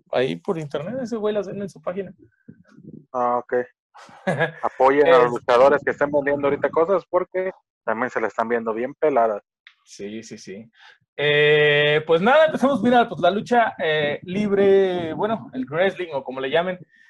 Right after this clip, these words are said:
Speaker 1: de allá de Estados Unidos, pues no ha parado, ya sabemos que no ha parado. Este, por ahí ya también retomó acciones, este, New Japan. Recordemos que antes de
Speaker 2: Ya.
Speaker 1: empezar todo esto fueron de los primeros en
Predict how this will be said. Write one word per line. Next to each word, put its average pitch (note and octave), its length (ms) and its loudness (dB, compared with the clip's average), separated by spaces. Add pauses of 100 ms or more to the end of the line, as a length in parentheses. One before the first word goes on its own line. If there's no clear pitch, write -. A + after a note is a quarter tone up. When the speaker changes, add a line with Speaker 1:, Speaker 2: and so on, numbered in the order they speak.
(180)
Speaker 1:
de F3+ 360 2
allá D#3+ 180 2
de F#3+ 60 6
Estados F#3 220 -4
Unidos, F#3+ 180 -6
pues C#3+ 140 -14
no D#3+ 100 0
ha E3+ 100 0
parado, G#3+ 320 0
ya G3 140 0
sabemos F3+ 300 -8
que D3 80 -16
no D3+ 80 -6
ha D3 80 -8
parado. F#3+ 380 2 (400)
Este, C#3 360 -6
por C#3 180 -4
ahí D#3+ 180 2
ya F3+ 520 0
también E3+ 260 -6
retomó F3+ 640 -2
acciones, F3 640 -8
este, C3 460 -6
New E3 160 -6
Japan. A3 420 0 (460)
Recordemos E3 640 -6
que G3 80 -2
antes G3 160 -6
de C3 80 -10
Speaker 2:
Ya. B2+ 60 -4
Speaker 1:
empezar - 280 -8
todo F#3 220 -2
esto G#3 200 -6
fueron G#3 280 -2
de F3+ 80 -4
los D3+ 160 -8
primeros D#3 340 -10
en - 80 -20